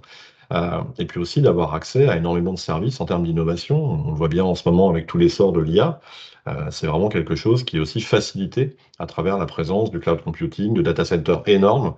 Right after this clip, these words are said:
qui offrent une puissance de calcul qui ne serait même pas envisageable dans un monde on-prem. Donc ça, cette scalabilité, de la même façon, il va falloir l'adresser, hein. J'ai, j'ai beaucoup de, beaucoup de clients, beaucoup d'utilisateurs avec lesquels je travaille encore aujourd'hui et qui, qui ont des, euh,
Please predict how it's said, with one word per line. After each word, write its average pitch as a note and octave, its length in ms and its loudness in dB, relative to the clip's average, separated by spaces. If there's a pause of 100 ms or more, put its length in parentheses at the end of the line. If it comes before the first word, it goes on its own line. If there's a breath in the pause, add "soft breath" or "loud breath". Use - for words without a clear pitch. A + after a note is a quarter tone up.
(280 soft breath)
qui F2 160 -4
offrent F#2 180 0
une E2+ 120 0
puissance F2 340 -2
de E2+ 80 0
calcul F2 480 0
qui B2 100 -4
ne E2+ 220 0
serait F2 180 -4
même F#2+ 220 4
pas A2+ 100 2
envisageable F#2 800 2 (320 soft breath)
dans E2+ 240 0
un E2+ 60 2
monde F#2+ 160 2
on-prem. E2 480 -8
Donc E2 160 -8
ça, D#3 100 2
cette E3 160 -4
scalabilité, G#2+ 580 2
de D3 60 4
la G2+ 80 4
même F#2+ 120 -4
façon, F3 360 -6 (400 loud breath)
il F2 60 0
va F#2 60 2
falloir A2+ 280 2
l'adresser, F2+ 460 -2
hein. D#3 140 -4
J'ai, E2+ 160 -6
j'ai E3+ 120 -6
beaucoup F#3+ 340 -4
de, F#2+ 240 2 (440 loud breath)
beaucoup F#2+ 260 -6
de B2+ 60 -6
clients, G#2 400 4
beaucoup G2 240 -4
d'utilisateurs F#2+ 480 0
avec G2+ 100 -2
lesquels F#2+ 240 -2
je - 80 -12
travaille E2+ 260 -2
encore F2 300 -2
aujourd'hui F2 580 0
et E2 60 0
qui, F#2+ 260 -2 (400 loud breath)
qui - 220 0
ont B2 120 6
des, G2+ 260 6
euh, E2+ 160 4